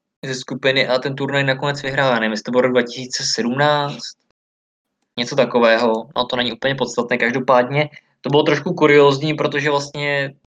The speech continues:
když to tak jakoby řeknu, tak jako prostoupila se štěstím ze skupiny a pak to prostě vyhrála, jo. Takže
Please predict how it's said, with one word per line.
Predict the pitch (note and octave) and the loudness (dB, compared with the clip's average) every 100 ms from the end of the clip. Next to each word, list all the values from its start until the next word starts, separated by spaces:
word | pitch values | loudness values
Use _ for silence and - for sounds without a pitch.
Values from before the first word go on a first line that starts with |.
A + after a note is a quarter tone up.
| _ _ _ _ | _ _ _ _
když | B2 - | -14 -2
to | |
tak | B2+ | -2
jakoby | B2 B2+ C3+ | 0 -4 0
řeknu, | C#3+ C#3 C#3+ | 0 -2 0
tak | C3+ C3 | 0 0
jako | B2 C#3 C3 | 0 0 -2
prostoupila | C3 C3 - D3 D3 C#3+ | -2 -4 -2 0 4 2
se | C#3+ C3 | 0 -6
štěstím | C3 C3 C#3+ | -6 -10 -10
ze | C3+ | -10
skupiny | - - C#3+ C#3 | -10 -8 -2 -2
a | |
pak | C#3 C#3 | -2 -6
to | C3+ | -4
prostě | C#3 C#3 D#3 | -4 -4 -2
vyhrála, | C#3+ C#3+ C3+ C3 G#2+ | -2 -2 -2 0 2
jo. | G2+ | 0
Takže | G#2 A2 A2 | 0 -2 0